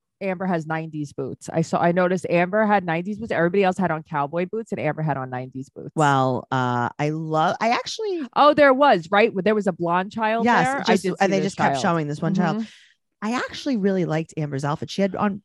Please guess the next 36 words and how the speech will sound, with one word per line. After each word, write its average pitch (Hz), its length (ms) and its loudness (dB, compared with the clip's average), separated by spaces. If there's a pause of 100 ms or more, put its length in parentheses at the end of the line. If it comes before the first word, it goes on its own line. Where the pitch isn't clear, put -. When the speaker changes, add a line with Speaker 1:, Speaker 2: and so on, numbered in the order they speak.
(100)
Speaker 2:
leather 165 420 2
paper 214 360 0
bag 170 280 0
shorts 135 600 -8
and 165 100 0
a 156 60 0
lace 151 400 -2
top. - 340 -2 (160)
Speaker 1:
So 190 300 2
that's 170 280 2
what 175 120 -2
I 160 80 2
wrote 147 240 -2
down. 156 180 0
I 147 120 -2
said, - 220 -6
"Actually, 175 380 -4
I 151 160 -2
love 147 260 0
it. 185 160 -2
She 190 140 -8
looks 170 160 -4
like 196 120 -2
she's - 140 -18
from 185 140 -6
the 220 80 -2
craft. 139 560 0
I 170 120 4
think 175 120 0
it's 185 160 -4
the - 80 -6
cutest 190 460 0
Speaker 2:
She - 40 -2 (140)
looks 294 160 2
Speaker 1:
outfit." 381 240 6
Speaker 2:
cute. 294 180 4